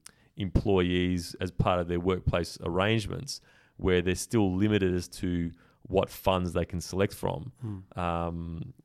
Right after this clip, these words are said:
Speaker 1: and, and I think that's where perhaps there's been a little bit of, uh, political issue in, in,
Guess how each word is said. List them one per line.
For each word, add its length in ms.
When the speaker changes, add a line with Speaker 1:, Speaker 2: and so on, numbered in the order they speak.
Speaker 1:
and, 160
and 140
I 40
think 200
that's 240
where 200
perhaps 380
there's 160
been 160
a 160
little 220
bit 180
of, 220
uh, 240
political 800
issue 640
in, 180
in, 380